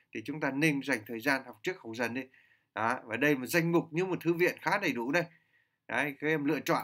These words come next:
Thì bước một chúng ta tìm cái file lý thuyết để chúng ta, à, có cơ sở, à, để chúng ta học, à,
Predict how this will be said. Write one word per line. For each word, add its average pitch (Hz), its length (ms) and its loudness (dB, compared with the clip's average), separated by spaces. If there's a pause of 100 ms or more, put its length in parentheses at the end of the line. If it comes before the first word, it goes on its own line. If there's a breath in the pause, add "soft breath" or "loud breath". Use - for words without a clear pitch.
(120)
Thì 147 80 -2
bước 208 200 -4
một 185 280 8
chúng 214 140 -8
ta 202 100 2
tìm 151 300 4
cái 185 100 -6
file 175 200 0
lý 180 120 0
thuyết 254 200 2 (460 soft breath)
để 139 340 4
chúng 202 180 -6
ta, 160 420 6
à, 110 260 -6
có 196 120 -2
cơ 190 200 4
sở, 135 400 2 (720)
à, 107 180 -2
để 110 200 -2
chúng 175 160 -10
ta 165 100 4
học, 143 440 0
à, 107 180 -8